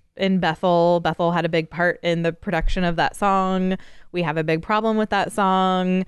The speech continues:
Um, and so we kinda talked about some of those issues, but I just thought it was a good, it's a worthwhile,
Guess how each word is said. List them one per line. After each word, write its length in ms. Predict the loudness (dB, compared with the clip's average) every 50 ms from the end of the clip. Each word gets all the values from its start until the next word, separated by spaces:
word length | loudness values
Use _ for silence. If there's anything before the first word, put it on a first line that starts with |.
| -8 -18 -20 -20 _ _ _ -4
Um, 720 | -2 0 0 2 2 2 0 0 -2 -2 -6 -8 -10 -12 -14 _ _ _ -6
and 200 | -4 -4 -2 0
so 100 | 0 0
we 80 | 0
kinda 200 | 0 -2 -2 -2 -2
talked 180 | -2 -2 -2
about 160 | -2 -2 -4 -4
some 100 | -6 -6
of 40 | -4
those 140 | -4 -2 -2
issues, 420 | -4 -4 -4 -2 -2 -2 -2 0
but 180 | 0 -2 -2 0
I 100 | 0 -2
just 160 | -2 -2 -2 -2
thought 180 | -2 0 0
it 60 | 0
was 140 | 0 0 0
a 60 | -2
good, 260 | -2 -2 -2 -4 -6 -10 -10
it's 120 | -6 -4
a 80 | -2 -2
worthwhile, 720 | -2 -2 0 0 0 0 -2 -2 0 2 2 2 0